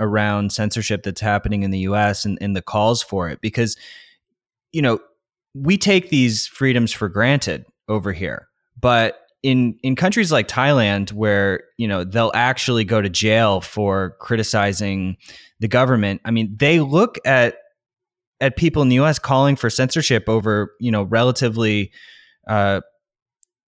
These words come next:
you know, tame stuff, or, or even if it's not tame, they, they just, they look at us like we're crazy.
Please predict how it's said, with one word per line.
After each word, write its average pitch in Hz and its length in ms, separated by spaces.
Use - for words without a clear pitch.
you 90 220
know, 87 140
tame 135 400
stuff, 123 640
or, 160 240
or 180 180
even 226 240
if 208 120
it's 143 160
not 175 240
tame, 107 400
they, 139 260
they 165 180
just, 214 320
they 170 100
look 196 200
at 302 60
us 240 100
like 156 160
we're 135 120
crazy. 214 560